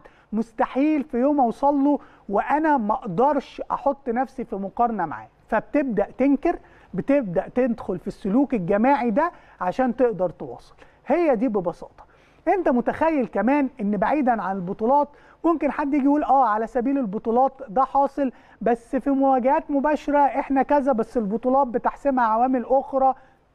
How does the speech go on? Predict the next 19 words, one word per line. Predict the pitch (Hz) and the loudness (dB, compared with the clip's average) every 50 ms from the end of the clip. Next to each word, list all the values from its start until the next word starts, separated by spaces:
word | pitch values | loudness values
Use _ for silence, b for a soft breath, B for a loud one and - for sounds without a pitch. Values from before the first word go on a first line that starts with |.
| _ _ _ _ _ _ _ - | _ _ _ _ _ _ _ -2
طب | 226 226 226 - | -2 -2 -2 -2
تعالى | 277 254 247 302 339 330 | 0 0 2 2 2 0
نروح | 285 269 269 311 339 339 - - - b b b b b b | 0 0 0 0 0 -2 -4 -6 -14 b b b b b b
لدوري | 254 214 269 294 302 294 262 247 | -4 0 0 0 2 2 2 2
أبطال | 226 262 - - 269 269 | 0 0 -2 -2 -4 -2
أفريقيا. | - 208 - - 185 208 202 - - 156 131 - b b b b b b b b b | -2 -6 -8 -6 -6 -8 -8 -8 -12 -16 -18 -18 b b b b b b b b b
هل | b - 269 392 - | b -2 -2 -2 -2
تتخيل | - 311 269 262 220 - - 240 233 262 240 196 170 175 170 180 180 - b b b b b b b | 0 -2 -2 0 -2 -4 -2 -2 0 0 0 -2 -4 -4 -6 -6 -10 -14 b b b b b b b
إن | 196 208 214 | -2 0 2
مواجهاتي | 214 214 220 220 214 190 170 190 247 302 320 - - 220 | 2 2 2 2 0 0 0 0 0 0 0 0 -4 -4
معاك | 190 170 170 220 247 220 190 180 - - | -2 -2 0 2 2 0 0 -4 -8 -4
تسع | - 294 302 - - 240 196 175 | -2 -2 0 0 0 0 -2 -2
مواجهات | 180 185 185 180 175 180 190 233 262 - | -2 -2 -2 0 0 2 2 0 0 0
في | - 214 | -4 -4
دوري | 185 214 247 247 208 190 | 0 0 2 2 0 -2
أبطال | 151 - - - 247 247 - - | -4 -6 -4 -2 -2 0 0 -2
أفريقيا، | 180 - - 226 254 247 - - 170 147 - - b b b b b b b b b b 262 | -4 -2 0 0 0 -2 -2 -8 -10 -12 -12 -14 b b b b b b b b b b -2
أنا | 285 302 302 254 | 0 0 0 0
بفوز | 196 214 196 - - 294 285 - - | 0 -2 -2 -2 0 0 0 0 -4